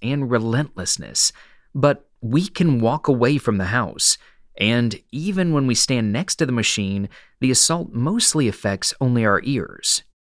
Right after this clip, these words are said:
For aquatic creatures, sound is sight, touch, proprioception, and hearing.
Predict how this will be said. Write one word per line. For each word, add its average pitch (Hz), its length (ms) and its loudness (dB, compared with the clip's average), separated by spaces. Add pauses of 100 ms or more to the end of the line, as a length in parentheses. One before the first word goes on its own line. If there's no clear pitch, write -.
(440)
For 151 240 4
aquatic 156 500 0
creatures, 135 600 -2 (220)
sound 143 540 0
is 92 120 0
sight, - 540 0 (360)
touch, - 520 0 (240)
proprioception, 147 1080 0
and 123 120 -2
hearing. 69 500 -8